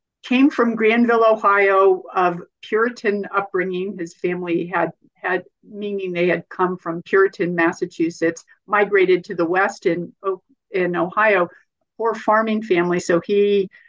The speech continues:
did not have a chance to go to high school or college and instead went to Buffalo, where his sister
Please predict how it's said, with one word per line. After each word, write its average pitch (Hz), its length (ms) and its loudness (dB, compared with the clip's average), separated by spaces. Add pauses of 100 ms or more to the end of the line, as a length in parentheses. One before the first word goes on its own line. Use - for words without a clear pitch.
(300)
did 185 100 4
not 190 240 0
have 202 140 0
a 185 40 2
chance 180 300 -4
to 196 100 -2
go 175 140 2
to 175 100 -2
high 180 180 0
school 170 280 -4
or 165 100 0
college 196 580 0
and 180 180 -2
instead 180 560 0
went 165 240 -4
to 165 80 -16
Buffalo, 190 720 2
where 180 400 -2
his 180 320 -6
sister 196 580 2